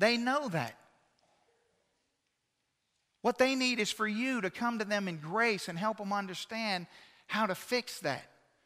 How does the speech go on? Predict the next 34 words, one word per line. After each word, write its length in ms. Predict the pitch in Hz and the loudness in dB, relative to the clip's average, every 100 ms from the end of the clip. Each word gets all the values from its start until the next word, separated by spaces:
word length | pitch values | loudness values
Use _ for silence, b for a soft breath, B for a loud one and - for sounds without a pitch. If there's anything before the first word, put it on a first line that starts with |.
| _ b b b b _ _ _ _ _ _ _ _ _ - | _ b b b b _ _ _ _ _ _ _ _ _ -4
And 180 | 175 | -2
nine 300 | 170 202 233 | 0 0 0
out 120 | 226 208 | 0 -2
of 80 | |
ten 280 | - 202 190 | -4 -4 -4
times, 420 | 180 202 180 156 | -6 -4 -4 -4
they're 180 | 143 175 | -4 -4
gonna 160 | 202 180 | -2 -4
have 260 | 175 175 | -4 -6
some 300 | - 156 143 - | -6 -10 -10 -10
major 500 | 143 170 196 180 170 | -6 -4 -4 -4 -6
misconceptions 880 | 170 170 165 151 - 170 - 139 | -8 -8 -12 -10 -8 -8 -10 -14
about 200 | 139 139 | -4 -4
who 200 | 147 170 | -4 -8
God 320 | 175 185 175 160 | -6 -4 -4 -4
is 240 | 156 139 B B - | -8 -8 B B -10
and 180 | 147 | -6
what 220 | 143 151 139 | -4 -6 -6
grace 420 | 139 143 131 - | -8 -8 -8 -12
is. 280 | 120 - - _ _ _ _ _ _ _ _ _ _ _ _ _ _ _ _ _ _ _ | -14 -16 -20 _ _ _ _ _ _ _ _ _ _ _ _ _ _ _ _ _ _ _
And 80 | 139 | -10
so 200 | - 143 | -8 -8
pray 580 | - - 190 196 147 151 B B B B - | -8 -4 0 2 2 -4 B B B B -10
together 440 | 151 135 175 143 | -6 0 2 2
that 160 | 131 143 | -2 -2
as 180 | 147 143 | -2 -4
we 80 | |
carry 340 | 135 170 170 160 | -8 -4 -2 -2
this 240 | 143 139 | -4 -4
out, 200 | 170 156 | -4 -4
we 100 | 151 | -4
would 180 | 147 143 | -6 -8
continually 680 | 147 135 - 190 165 139 139 | -10 -10 -8 -8 -8 -6 -8
grow 420 | 139 143 135 127 | -6 -4 -4 -4